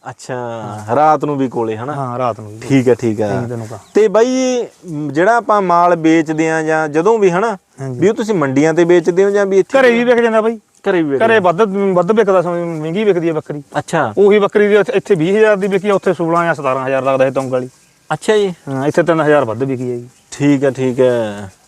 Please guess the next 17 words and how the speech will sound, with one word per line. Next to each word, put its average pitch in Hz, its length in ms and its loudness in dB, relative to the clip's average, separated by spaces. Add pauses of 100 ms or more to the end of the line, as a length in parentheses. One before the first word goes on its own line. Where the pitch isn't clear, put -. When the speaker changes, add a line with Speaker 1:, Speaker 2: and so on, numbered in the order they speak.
Speaker 1:
ਵੀ 143 60 0
Speaker 2:
ਇਹ 233 120 6
Speaker 1:
ਘਰੇ 214 80 4
Speaker 2:
ਕੋਈ 196 120 4
ਪਤਾ 120 220 -6
ਨਹੀਂ। 113 120 -16
Speaker 1:
ਹਾਂ, 143 240 -2
ਇਹ 185 140 0
ਤਾਂ 208 100 -2
ਚਲੋ 185 220 0
Speaker 2:
ਉੱਥੇ 240 100 2
Speaker 1:
ਰੇਟ 285 100 4
Speaker 2:
ਮਾਲ 233 280 4
Speaker 1:
ਪੂਰਾ। 208 120 2
Speaker 2:
ਬਾਹਲਾ 277 140 4
ਹੁੰਦਾ 190 220 0
ਵੀਰੇ, 208 220 0